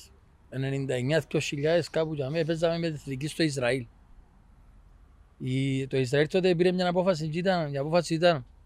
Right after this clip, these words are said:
πέντε ξένους σε κάθε ομάδα, συμφωνία κυριών, να παίζουν,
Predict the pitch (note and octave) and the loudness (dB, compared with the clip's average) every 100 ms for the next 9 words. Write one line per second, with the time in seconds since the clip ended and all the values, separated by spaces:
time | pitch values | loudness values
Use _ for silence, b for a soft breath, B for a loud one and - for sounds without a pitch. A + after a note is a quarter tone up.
0 | - - - - - F3 F3 E3 - F#3 | -20 -20 -20 -6 2 4 4 2 4 2
1 | - - D#3 E3 D3+ D#3+ D#3+ C#3+ D3 - | 2 2 4 4 4 6 4 2 -4 0
2 | D3 D3 C3+ C3+ D3+ G#3 A3 - - - | 2 2 2 4 4 4 0 -12 -20 -20
3 | - - - - B2 B2 C#3+ C3+ F3+ | -20 -20 -20 -8 -2 2 4 4 2